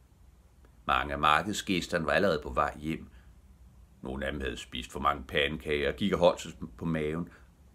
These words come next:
og en mand, der havde siddet for længe i ølteltet, lå i grøften og snorkede lige op i luften. Albert vinkede til dem alle sammen,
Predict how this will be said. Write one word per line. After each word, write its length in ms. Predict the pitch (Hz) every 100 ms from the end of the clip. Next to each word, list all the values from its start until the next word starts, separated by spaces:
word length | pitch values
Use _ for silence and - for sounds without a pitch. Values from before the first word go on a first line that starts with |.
| - - - -
og 100 | 71
en 80 | 71
mand, 200 | 80 -
der 60 |
havde 160 | 92 87
siddet 280 | 104 117 -
for 60 |
længe 300 | 78 85 95
i 40 | 90
ølteltet, 640 | 87 85 - 87 - 67
lå 260 | 78 -
i 40 | -
grøften 480 | - 73 71 - - - -
og 80 | -
snorkede 540 | - - 64 - - - - - -
lige 260 | - 62 - - -
op 240 | 64 64
i 40 |
luften. 440 | 64 64 62 - - _ - - - _ _ _ - _ - - - - - - - - - -
Albert 380 | 85 78 90 82
vinkede 300 | 101 117 127
til 120 | 87
dem 80 | 82
alle 180 | 76 82
sammen, 480 | - 76 69 85